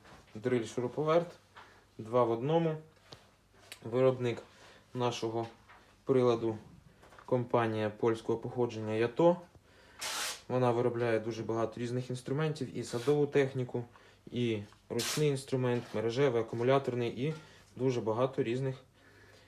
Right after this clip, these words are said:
інших інструментів. Побачимо зразу, відразу на передній панелі нашого пакування трошки його характеристик.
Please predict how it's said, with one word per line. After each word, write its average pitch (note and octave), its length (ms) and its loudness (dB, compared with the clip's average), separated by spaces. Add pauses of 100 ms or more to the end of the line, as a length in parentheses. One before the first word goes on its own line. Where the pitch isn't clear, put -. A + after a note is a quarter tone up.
(140)
інших B2+ 460 -4
інструментів. A#2 720 -4 (140)
Побачимо B2 540 2
зразу, A#2 380 2 (420)
відразу A#2+ 420 4
на A2+ 280 2 (720)
передній A#2 380 4
панелі A2 420 0 (180)
нашого G#2+ 420 -4
пакування G#2 640 -2 (1040)
трошки A2+ 340 -2
його A#2+ 140 0
характеристик. D#3 680 -2